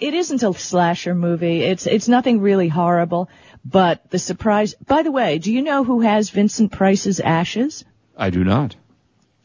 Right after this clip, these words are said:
Speaker 1: Joan Rivers keeps them in a Louis Vuitton briefcase. <laughs>
Speaker 2: Really?
Speaker 1: Yeah, she was left his ashes. I, I saw that on one of the T V shows. <laughs>
Speaker 2: That is hysterical.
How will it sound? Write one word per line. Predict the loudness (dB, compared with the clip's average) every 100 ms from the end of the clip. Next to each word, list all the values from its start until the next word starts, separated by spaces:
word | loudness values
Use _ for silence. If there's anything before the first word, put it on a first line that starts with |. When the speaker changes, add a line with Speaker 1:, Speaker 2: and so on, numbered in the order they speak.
| -4
Speaker 1:
Joan | 4 4 4 2
Rivers | 0 2 2 2
keeps | -2 -2 -2 0
them | 2 4
in | 4 2
a |
Louis | 4 4 6
Vuitton | 4 4 4 4
briefcase. | 4 2 2 -2 0 0 -2 -8 6
<laughs> |
Speaker 2:
Really? | 6 8 4 0 -6 -18 _ _ _ -20 -18 -16 -6
Speaker 1:
Yeah, | 2 4 2
she | 0 -2
was | -2 2
left | 0 0 -6
his | -4
ashes. | -2 -2 -2 0 2
I, | 0 0
I | -2
saw | -4 0 0 0
that | 0 0
on | -2
one | -2 -2
of | -2
the |
T | -2 -2
V | 0 -2
shows. | 0 -2 -2 -10 -10 -16 _
<laughs> | -20 _ -20 -20 -6 0 2
Speaker 2:
That | 2 0
is | -4 -4
hysterical. | -6 -2 0 2 0 -2 -6